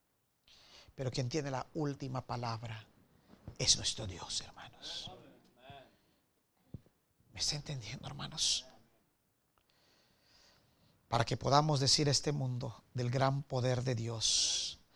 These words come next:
para que podamos compartir con el mundo la gracia de Dios, para que podamos decirle que su gracia es mayor y que no importa la situación donde estemos, Él está con nosotros.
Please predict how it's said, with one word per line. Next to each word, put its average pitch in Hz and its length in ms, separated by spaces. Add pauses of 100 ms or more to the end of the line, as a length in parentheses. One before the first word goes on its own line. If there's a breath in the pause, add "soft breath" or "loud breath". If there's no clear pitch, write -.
(320 soft breath)
para 120 160
que 156 100
podamos 185 400
compartir 185 720
con 185 160
el 180 140
mundo 190 360
la 185 120
gracia 196 420
de 175 120
Dios, 190 640 (1500 soft breath)
para 185 160
que 202 100
podamos 226 440
decirle 220 480
que 208 120
su 208 160
gracia 220 440
es 208 160
mayor 202 840 (1400)
y 196 120
que 226 120
no 311 80
importa 330 540
la 233 100
situación 214 540
donde 202 220
estemos, 190 600
Él 202 180
está 170 280
con 170 140
nosotros. 156 800